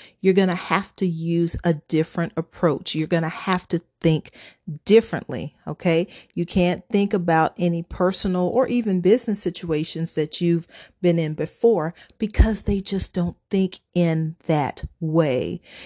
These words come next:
You have to fight them on their playing ground, okay? And if you're going to do that, you have to learn the rules. They have a playbook,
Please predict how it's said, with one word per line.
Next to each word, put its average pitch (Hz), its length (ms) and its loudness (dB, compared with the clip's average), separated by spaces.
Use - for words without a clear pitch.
You 214 520 2
have 175 340 0
to 180 120 0
fight 170 540 0
them 151 440 -2
on 160 580 0
their 156 760 4
playing 151 480 0
ground, 127 460 -6
okay? 165 480 -2
And 180 140 4
if 170 160 -2
you're 185 100 4
going 175 280 0
to 175 160 -4
do 175 240 0
that, 196 420 -2
you 185 200 0
have - 480 -8
to 226 120 2
learn 151 460 -2
the 180 100 0
rules. 185 800 -2
They 247 140 4
have 254 220 2
a 220 80 2
playbook, 240 800 -4